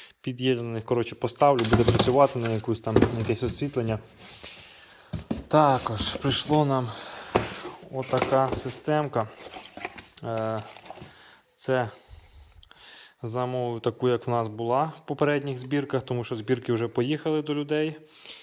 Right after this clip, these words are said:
А собі зараз збираємо знову ж таки, е, отаку взяв мощну, двісті ампер постійного, триста п'ятдесят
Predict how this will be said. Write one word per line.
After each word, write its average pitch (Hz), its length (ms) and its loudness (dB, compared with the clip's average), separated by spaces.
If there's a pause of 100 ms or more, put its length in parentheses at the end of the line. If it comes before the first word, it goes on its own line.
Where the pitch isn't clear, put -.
(200)
А 123 280 0
собі 127 320 -4
зараз 123 260 0
збираємо 117 580 -2
знову 117 280 -2
ж - 80 -12
таки, - 260 -4
е, 110 380 -8
отаку 113 760 0 (200)
взяв 113 300 2
мощну, 160 480 -2 (420)
двісті 123 320 0
ампер 117 520 2
постійного, 151 580 0
триста 127 340 0
п'ятдесят 127 400 -2